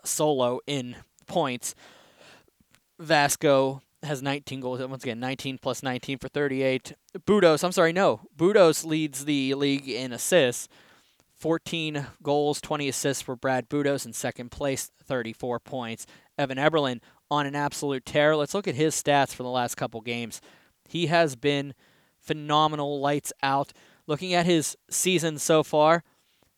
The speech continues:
in the games that Ringgold has played, that he's played in,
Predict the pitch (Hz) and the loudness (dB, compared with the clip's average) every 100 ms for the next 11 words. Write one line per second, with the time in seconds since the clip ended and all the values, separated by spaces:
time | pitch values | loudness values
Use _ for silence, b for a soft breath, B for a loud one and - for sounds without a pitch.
0 | _ - 175 180 185 170 _ _ _ _ | _ -2 2 2 -2 -8 _ _ _ _
1 | _ _ _ 175 160 165 147 160 165 170 | _ _ _ -6 0 0 0 0 0 -2
2 | 143 165 147 160 151 151 131 156 147 - | 2 2 2 -2 0 0 2 -2 -2 -2
3 | 180 160 143 147 160 - 170 160 139 | 0 2 0 -2 -4 -2 0 2 0